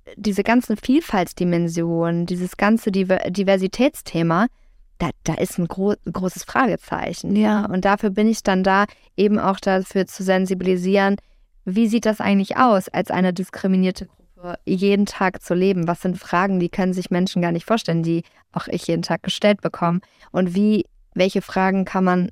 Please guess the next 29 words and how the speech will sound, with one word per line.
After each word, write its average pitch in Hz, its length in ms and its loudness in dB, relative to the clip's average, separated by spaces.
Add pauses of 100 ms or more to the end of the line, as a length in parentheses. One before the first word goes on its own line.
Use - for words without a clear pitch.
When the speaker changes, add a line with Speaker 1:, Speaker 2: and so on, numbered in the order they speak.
Speaker 1:
besser 185 320 -2
fragen 170 320 -2
und 175 80 0
welche 170 260 -2
nicht? 190 380 0
Also 170 180 -4 (200)
Menschen 175 340 -2
sind 165 120 -2
einfach 170 140 -4 (200)
sehr 180 220 2
unsicher 196 380 0
und 165 80 0
haben 170 120 -2 (300)
dermaßen 226 640 -2
Angst, 214 220 0
was 185 140 -2
falsch 196 260 2
zu - 160 -6
machen. 165 560 -2 (500)
Speaker 2:
Ist - 160 0
ja 226 100 4
auch 214 80 -4
ein 226 100 4
interessantes 214 880 0
Thema 220 600 2
für 214 260 0
Unternehmen, 196 720 4
Speaker 1:
Ja. 196 560 2
Speaker 2:
äh, 127 40 -4